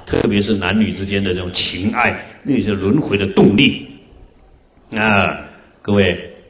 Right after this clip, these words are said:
还没结婚的，不要谈恋爱，好不好啊？哎呀，这下惨了，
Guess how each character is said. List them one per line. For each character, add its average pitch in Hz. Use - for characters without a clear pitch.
还 107
没 113
结 107
婚 107
的， 104
不 104
要 101
谈 101
恋 95
爱， 92
好 85
不 90
好 80
啊？ 69
哎 -
呀， 95
这 98
下 95
惨 -
了， -